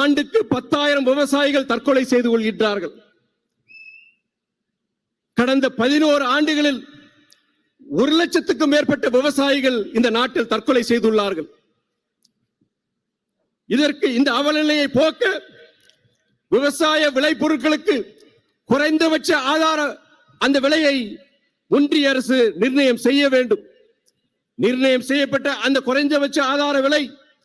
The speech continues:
அதை நூறு சதவீதம் அமல்படுத்த சட்டங்களை ஒன்றிய அரசு இயற்ற வேண்டும் என்பதையும் தெரிவித்துக் கொள்கிறேன்.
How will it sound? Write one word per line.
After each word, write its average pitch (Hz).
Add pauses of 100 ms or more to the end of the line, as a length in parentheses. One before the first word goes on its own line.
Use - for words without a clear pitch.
(440)
அதை 254
நூறு 302
சதவீதம் 302
அமல்படுத்த 294
சட்டங்களை 285
ஒன்றிய 262
அரசு 240
இயற்ற 233
வேண்டும் 247
என்பதையும் 208
தெரிவித்துக் 202
கொள்கிறேன். 160